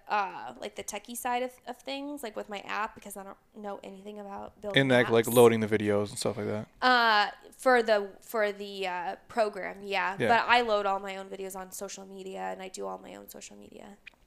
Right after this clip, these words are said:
Speaker 2: So what is it? Instagram, Facebook?
Speaker 1: Instagram, Facebook, YouTube, TikTok, Pinterest.
Speaker 2: You do all, you load all of them yourself?
Speaker 1: Mm-hmm.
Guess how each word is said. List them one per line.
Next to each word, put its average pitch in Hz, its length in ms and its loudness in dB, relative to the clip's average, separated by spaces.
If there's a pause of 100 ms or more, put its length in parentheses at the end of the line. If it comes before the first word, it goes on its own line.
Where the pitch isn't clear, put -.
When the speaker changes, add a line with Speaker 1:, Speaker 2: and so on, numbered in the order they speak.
(260)
Speaker 2:
So 139 120 4
what 123 160 8
is 113 100 0
it? 113 120 0
Instagram, 131 600 -2
Facebook? 139 400 0 (280)
Speaker 1:
Instagram, 285 560 -6
Facebook, 233 540 -8
YouTube, 220 480 -10
TikTok, 208 640 -8
Pinterest. - 560 -12 (340)
Speaker 2:
You 120 140 0
do 127 220 0
all, 117 180 2
you 123 140 0
load 120 160 6
all 113 100 4
of 123 60 -2
them 120 80 -4
yourself? 110 360 -6
Speaker 1:
Mm-hmm. 220 440 -18